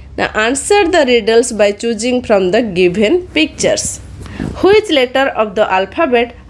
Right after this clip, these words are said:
has more water? କ'ଣ କହିଛି ନା, which letter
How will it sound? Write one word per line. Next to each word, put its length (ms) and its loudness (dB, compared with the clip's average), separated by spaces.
has 220 0
more 440 2
water? 600 0
କ'ଣ 240 2
କହିଛି 320 0
ନା, 240 2
which 280 4
letter 680 0